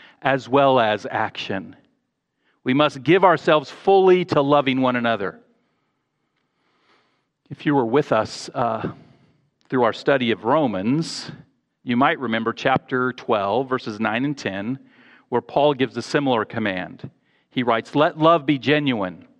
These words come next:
Abhor what is evil, hold fast to what is good. Love one another with brotherly affection. Outdo one another in showing honor." Now, it took me three <laughs> sermons to cover these two verses in Romans. And much of what we talked about,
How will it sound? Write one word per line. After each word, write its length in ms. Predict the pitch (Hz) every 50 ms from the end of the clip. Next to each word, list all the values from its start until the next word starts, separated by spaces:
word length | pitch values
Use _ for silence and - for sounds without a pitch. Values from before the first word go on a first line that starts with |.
| _ _ _ _ _ _ _ _ _ _ _ _ _ _ _ _ -
Abhor 460 | 131 - - - 170 175 185 190 190
what 180 | 180 175 160 143
is 120 | 170 -
evil, 340 | 170 185 190 170 185 175 147
hold 220 | 135 120 120 -
fast 300 | - 175 185 170 - -
to 40 | -
what 140 | 135 127 117
is 100 | 110 -
good. 240 | 165 175 175 160 143
Love 320 | 139 156 190 220 220 170
one 220 | 165 175 190 190
another 280 | 185 175 175 175 165 170
with 240 | 151 147 139 120 117
brotherly 420 | 123 156 165 165 170 160 160 156
affection. 680 | 147 139 - 175 175 170 - - - 127 110 98 - _ _ _ _ _ _ - - - - -
Outdo 420 | 131 151 165 165 156 143 156 160
one 180 | 147 151 147 143
another 300 | 135 127 123 127 131 131
in 100 | 131 135
showing 360 | - - 120 110 113 113 117
honor." 460 | 127 131 131 127 110 98 90 82 - _ _ _ _ _ _ _ _ _ _ _ _ _ _ _ _ _ _ _ _ _ _ _ _ _ _ _ _ _ _ -
Now, 140 | 135 143
it 80 | 151 143
took 120 | - 214
me 120 | 190 185 160
three 340 | - - 156 196 233 240 226
<laughs> 120 | - -
sermons 580 | 220 220 220 202 156 - 156 131 143 165 - -
to 100 | - 139
cover 400 | - - - 180 175 160 170 160
these 240 | 135 147 156 156 151
two 200 | - - 160 139
verses 480 | 131 147 131 117 - - 98 98 98
in 120 | 117 117 113
Romans. 640 | 117 117 110 101 90 92 - - - - - - _ _ _ _ _ _ _ _ _ _ _ _ _ _ _ _ _
And 160 | - 127 131 143
much 220 | 170 196 - 196
of 80 | 170 147
what 240 | 151 175 180 160
we 100 | 170 160
talked 320 | 139 - 196 180 175 - -
about, 500 | 165 151 165 165 160 165 160 156 151